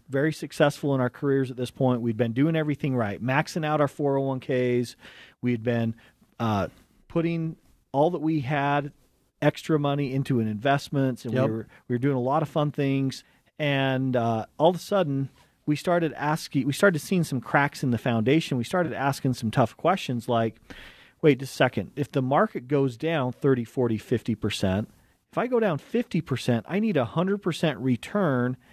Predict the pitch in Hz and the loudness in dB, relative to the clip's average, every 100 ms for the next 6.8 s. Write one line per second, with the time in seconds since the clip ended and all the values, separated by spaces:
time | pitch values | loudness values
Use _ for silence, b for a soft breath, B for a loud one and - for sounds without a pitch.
0 | b b - 208 226 208 143 190 139 175 | b b -2 0 0 -2 2 2 2 0
1 | 175 185 - 165 165 165 165 151 185 240 | 0 -4 -4 0 0 0 0 0 -2 -2
2 | - 135 131 120 143 170 151 156 208 254 | -4 0 0 0 -2 -2 0 2 2 0
3 | 165 143 131 143 202 180 127 - 143 165 | 2 0 0 -2 -2 0 -4 -6 -4 0
4 | 190 151 180 160 131 123 120 139 131 127 | 0 0 0 0 -2 -4 -4 0 0 0
5 | - 117 - 185 175 117 113 110 - 123 | -2 0 2 2 2 -2 0 0 0 0
6 | 113 - 139 110 139 151 - - | 0 0 -2 -2 0 0 -2 -10